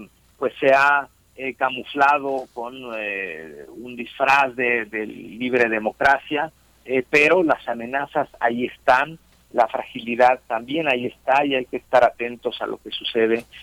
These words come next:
eh, en Europa. Necesitamos a Europa como una referencia en el mundo, y ahora pasa por un momento bastante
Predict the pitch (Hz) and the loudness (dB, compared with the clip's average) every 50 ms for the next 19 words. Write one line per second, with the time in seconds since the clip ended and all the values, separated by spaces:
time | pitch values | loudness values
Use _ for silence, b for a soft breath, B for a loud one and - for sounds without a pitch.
0 | B _ - 120 120 117 117 110 - - - 113 113 110 107 104 110 113 113 110 | B _ -2 2 2 4 2 2 0 -2 -2 -2 -2 0 0 2 4 4 4 4
1 | - - 107 104 104 98 - 104 95 - 107 - - 127 127 127 127 127 117 - | 4 0 -4 -6 -6 -10 -12 -14 -14 -14 -6 0 2 2 2 0 -2 -8 -14 -16
2 | - - _ _ - 101 - 110 110 107 120 127 135 123 - 131 113 - - 107 | -18 -20 _ _ -20 -14 -6 -4 -2 0 2 4 4 4 4 0 -2 -2 -6 -10
3 | 107 120 123 123 120 113 107 101 - - 113 120 127 127 123 - - - 120 117 | -10 -8 -2 -2 0 0 -2 -4 -4 0 0 2 2 0 -2 -4 -4 -2 -2 -2
4 | - - _ _ _ _ _ - 117 123 123 120 123 131 135 131 135 135 139 143 | -2 -6 _ _ _ _ _ -10 -4 -2 -2 -2 0 0 0 0 2 2 2 2
5 | - - 123 120 120 113 117 131 135 127 - - 120 110 - - - - 120 117 | 2 0 0 2 4 6 6 6 4 2 0 -2 -4 -4 -4 -8 -12 -10 -10 -12
6 | 117 120 117 113 110 110 110 107 - 120 107 98 - - _ - 113 104 98 98 | -10 -10 -10 -10 -8 -10 -10 -8 -6 -4 -4 -4 -4 -6 _ -4 -4 -4 -4 -6
7 | _ - 104 - | _ -10 -10 -10